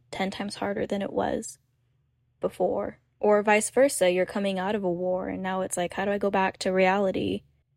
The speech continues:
So let's backtrack based off of some of these definitions. Doctor Bowen says, "Emotional conflict is anchored in the emotional system. Emotionally driven conflict encompasses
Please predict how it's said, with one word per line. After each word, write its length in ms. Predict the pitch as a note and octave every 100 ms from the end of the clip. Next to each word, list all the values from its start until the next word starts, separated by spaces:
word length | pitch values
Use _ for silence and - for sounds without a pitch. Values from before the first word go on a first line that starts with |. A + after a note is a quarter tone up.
| _ _ _ _ _ _ _
So 480 | - C4+ B3+ B3 A3+ _ _
let's 320 | B3+ B3 - - _ _
backtrack 840 | G3+ F#3 - - G3+ G3+ - - - - -
based 360 | G3+ G#3+ -
off 220 | G#3 G3+ G#3
of 120 | G3+
some 220 | - G3
of 60 | G3+
these 240 | G3 -
definitions. 1040 | F#3+ G3 G3 F#3 G3 - - - G#3+ - - _ _ -
Doctor 320 | G3 G3+ -
Bowen 380 | G#3+ G3+ G3+ G3
says, 480 | - F#3+ F#3+ G3+ - _ _ _ G#3+
"Emotional 500 | G#3 G#3+ A#3+ C#4+ C#4+
conflict 680 | - G3 G3 G3 G3+ - -
is 180 | G3+ - -
anchored 480 | G#3 G#3+ G#3+ G3 F#3
in 140 | G3
the 100 | F#3+
emotional 560 | F#3+ F#3 F#3 - G3 F#3+
system. 680 | - - G3 - - - A3+ _ - _ -
Emotionally 760 | G3+ G3 F#3+ G#3+ - A3+ A3+ G#3
driven 380 | A3 A#3+ C4 B3
conflict 760 | - A3+ B3+ - G#3 - - -
encompasses 1040 | A3 - - - G#3+ A3+ - - G#3 -